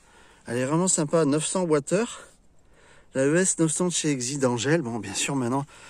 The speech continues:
lithium, mais tu vois, ça reste une bonne batterie pour l'autonomie, sur un, dans un jardin ou quoi, ou, euh, voilà, donc là, on va s'amuser à charger un petit peu avec ce panneau solaire, ça va être sympa, voilà. Donc, vous le retrouvez en description, les enfants. Je trouve qu'il envoie bien,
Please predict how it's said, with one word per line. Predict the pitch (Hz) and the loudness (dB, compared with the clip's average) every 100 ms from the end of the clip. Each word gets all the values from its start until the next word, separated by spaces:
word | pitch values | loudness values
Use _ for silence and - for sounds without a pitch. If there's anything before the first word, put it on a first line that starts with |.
| - - | -20 -8
lithium, | 131 127 - 208 196 117 | -6 -2 4 4 4 0
mais | 127 | -2
tu | 120 - | -2 6
vois, | 156 190 - - - - - - - - - - - | 6 6 -2 -20 -20 -20 -20 -20 -20 -20 -20 -20 -4
ça | - 147 | 4 8
reste | 160 165 | 8 6
une | 135 | 6
bonne | 139 190 | 8 10
batterie | 180 160 190 | 8 6 2
pour | 170 156 | 2 4
l'autonomie, | 151 147 139 127 131 185 196 | 4 6 4 8 10 10 8
sur | 165 143 | 2 -2
un, | 147 147 | 0 4
dans | 143 143 | 4 2
un | 143 | 0
jardin | 131 135 120 143 170 | 0 -2 0 2 4
ou | 165 | 2
quoi, | 120 156 180 175 | 0 0 2 2
ou, | 123 110 104 _ - - - - - - | 2 0 -2 _ -20 -20 -20 -20 -20 -8
euh, | 120 113 | -6 0
voilà, | 143 135 | 2 2
donc | 113 104 - | 2 -4 -4
là, | 127 190 180 - - - - - | -4 -4 -4 -14 -20 -20 -20 -12
on | |
va | 202 | -8
s'amuser | 233 233 214 175 | -6 -2 -2 0
à | 156 | 0
charger | - 143 135 | 0 -2 -2
un | 131 | -4
petit | 123 107 | -6 -10
peu | - 165 | -4 -2
avec | 139 120 | -2 -4
ce | 113 | -8
panneau | 117 117 113 | -8 -8 -8
solaire, | - 104 113 143 | -8 -8 -8 -8
ça | - | -4
va | 110 | -2
être | 170 | 0
sympa, | - 120 104 98 | -2 -4 -4 -4
voilà. | 92 85 | -4 -6
Donc, | 104 107 113 | -8 -10 -12
vous | 131 | 0
le | 202 | 4
retrouvez | 220 208 202 | 4 2 0
en | 196 | 0
description, | 170 - 160 - 175 | 0 -4 -6 -2 2
les | 160 143 | 2 2
enfants. | 139 151 165 - - - - | 0 0 -2 -4 -20 -20 -14
Je | - | -10
trouve | - 185 | -6 -6
qu'il | - 196 | 0 4
envoie | 180 165 | 6 8
bien, | 147 151 - | 8 6 4